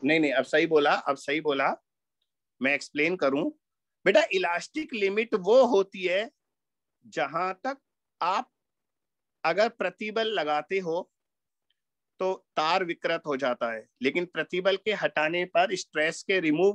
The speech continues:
करने पर wire वापस अपनी initial position में आ जाता है। ये कहलाती है elastic limit।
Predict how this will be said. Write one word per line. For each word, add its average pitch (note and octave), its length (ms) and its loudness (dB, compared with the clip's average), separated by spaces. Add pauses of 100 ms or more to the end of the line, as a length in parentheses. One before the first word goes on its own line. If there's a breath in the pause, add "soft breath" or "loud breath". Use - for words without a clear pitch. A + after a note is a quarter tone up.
करने D#3+ 320 -2
पर F3 280 2 (800)
wire D3+ 340 4
वापस F#3+ 480 0
अपनी F3+ 300 -6
initial F3+ 600 -2
position E3 440 -4
में F3+ 200 0
आ C3+ 180 0
जाता A#2 320 -4
है। G#2+ 100 -12 (180)
ये F3 160 4
कहलाती F3 500 0
है A3 100 4
elastic E3+ 540 -2
limit। B2+ 360 0